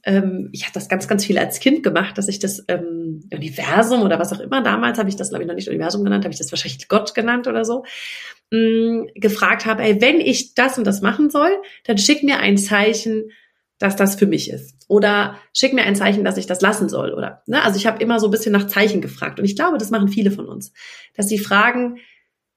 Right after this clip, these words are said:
"Wenn ich diese Entscheidung treffen soll, schick mir das Zeichen. Und wenn ich diese Entscheidung, oder schick mir irgendein Zeichen, was ich nicht übersehen kann." Und manchmal bekommen wir dann auch genau diese Zeichen.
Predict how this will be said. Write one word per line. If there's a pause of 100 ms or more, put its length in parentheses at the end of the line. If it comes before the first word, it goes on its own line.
(640)
"Wenn
ich
diese
Entscheidung
treffen
soll,
schick
mir
das
Zeichen.
Und
wenn
ich
diese
Entscheidung, (260)
oder
schick
mir
irgendein
Zeichen,
was
ich
nicht
übersehen
kann." (800)
Und
manchmal
bekommen
wir
dann
auch
genau
diese
Zeichen.